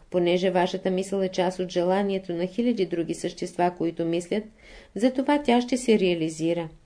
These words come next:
Има известни групи разумни същества в невидимия свят, които искат да направят някоя работа, някое дело, но не могат, и тази идея ще влезе във вашия ум и ще се реализира. Ще дам един пример само за обяснение.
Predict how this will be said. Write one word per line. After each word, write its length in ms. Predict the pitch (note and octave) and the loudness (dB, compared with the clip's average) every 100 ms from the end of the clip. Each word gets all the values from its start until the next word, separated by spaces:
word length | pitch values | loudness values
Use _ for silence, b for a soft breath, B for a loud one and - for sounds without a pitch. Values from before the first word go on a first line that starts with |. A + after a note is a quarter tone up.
| - B B B B | -20 B B B B
Има 200 | F#3+ G#3+ | 4 6
известни 540 | A3+ F3+ F#3+ G3+ G#3+ | 6 6 2 2 0
групи 360 | F#3+ G3+ G#3 G3 | 4 2 4 2
разумни 420 | F#3 F3+ F#3+ F#3+ | 2 2 2 0
същества 600 | F#3 F#3 F#3 F3+ - G3 F#3+ | 0 -4 -4 -6 0 0 2
в 40 | |
невидимия 560 | F3+ F#3 F3+ F#3 F3+ F3+ | 0 0 0 0 0 -2
свят, 300 | - G#3+ A3+ - | 0 -2 -2 0
които 280 | F#3+ F#3 | -2 0
искат 320 | G3+ G3+ A3 F3 | -4 -2 -2 0
да 100 | F3 | 0
направят 540 | E3+ F3+ G3 F#3 F#3 | 0 2 2 2 0
някоя 440 | F3 E3+ E3+ D#3 | -2 -2 0 0
работа, 500 | E3+ E3+ E3+ E3+ G#3+ A3 B B B - | 2 0 -2 -2 -2 -2 B B B 0
някое 400 | A3 A3+ G#3+ F#3+ | 2 4 4 2
дело, 360 | F#3+ A3 A3 G3+ | 4 6 6 6
но 160 | F#3+ | 4
не 160 | F#3 F3+ | 4 2
могат, 400 | G3 A3 F#3+ A3+ - B B B - | 4 4 4 0 -4 B B B -6
и 120 | E3+ | -2
тази 340 | F3 G#3+ A3+ | 2 4 6
идея 340 | A#3+ A#3+ A#3+ A#3+ | 4 6 6 6
ще 180 | A#3+ E3 | 4 0
влезе 360 | E3+ F3 G3 | 4 4 4
във 180 | G3+ G3 | 0 2
вашия 440 | G3+ G3+ G3+ F#3+ | 2 2 0 0
ум 260 | G3 G3 G3 - | 0 0 -2 -6
и 60 | D#3+ | -8
ще 180 | - | -6
се 220 | D#3 - D3+ | -4 -2 0
реализира. 680 | D3+ D3 D3 D3 C#3+ D3+ D3+ _ _ _ B B B | 2 2 -2 0 0 -2 -8 _ _ _ B B B
Ще 160 | - B3 | -4 2
дам 220 | C#4 C4+ | 6 6
един 280 | G3+ G#3 G3 | 6 4 2
пример 320 | F#3+ F#3+ G3 | 2 4 2
само 340 | A3 F3+ F3+ G3+ | 0 0 0 2
за 160 | G3 | 2
обяснение. 720 | D#3 D#3 - D#3 C#3 C#3 C#3+ | 2 0 0 0 0 -2 -6